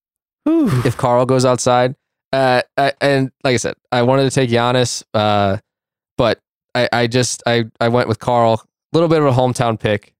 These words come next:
Speaker 2: but I, I stand by it.
Speaker 1: So, wait,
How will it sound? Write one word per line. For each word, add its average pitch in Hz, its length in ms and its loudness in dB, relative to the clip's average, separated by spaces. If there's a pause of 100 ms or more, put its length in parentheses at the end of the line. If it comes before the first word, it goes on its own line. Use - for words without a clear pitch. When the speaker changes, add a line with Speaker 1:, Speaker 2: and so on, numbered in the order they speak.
(260)
Speaker 2:
but - 240 -2 (640)
I, 113 280 0 (180)
I 117 100 0
stand 104 300 -2
by 67 120 -4
it. - 100 -12 (400)
Speaker 1:
So, 190 320 -2 (720)
wait, 139 280 0